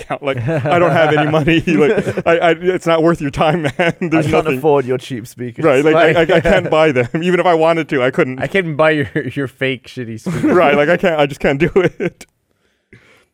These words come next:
Speaker 1: And then the, the guy just looked at me like I was an idiot, and he drove off. And I was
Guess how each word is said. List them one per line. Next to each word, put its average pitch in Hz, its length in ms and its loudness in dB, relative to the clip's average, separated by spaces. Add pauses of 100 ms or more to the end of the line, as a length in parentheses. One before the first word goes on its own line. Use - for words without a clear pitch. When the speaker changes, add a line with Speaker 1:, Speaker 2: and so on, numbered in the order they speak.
Speaker 1:
And 160 160 -8
then 147 100 -8
the, 131 160 -4
the 147 80 -4
guy 147 120 -2
just 143 160 -12
looked 147 160 -6
at 147 80 -8
me 135 40 -4
like 127 120 -8
I 143 40 -8
was 123 80 -10
an 135 120 -14
idiot, 127 260 -4
and 131 80 -12
he 143 60 -12
drove 131 240 -4
off. 143 180 -2
And 139 80 -14
I 110 40 -12
was 110 80 -16